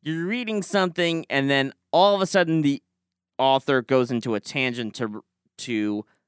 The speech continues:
explain the motivations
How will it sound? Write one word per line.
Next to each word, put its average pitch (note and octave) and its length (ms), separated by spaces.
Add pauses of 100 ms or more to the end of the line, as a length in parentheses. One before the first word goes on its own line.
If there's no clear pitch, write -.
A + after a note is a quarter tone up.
(500)
explain G3 1120 (160)
the D3+ 100
motivations C3+ 1300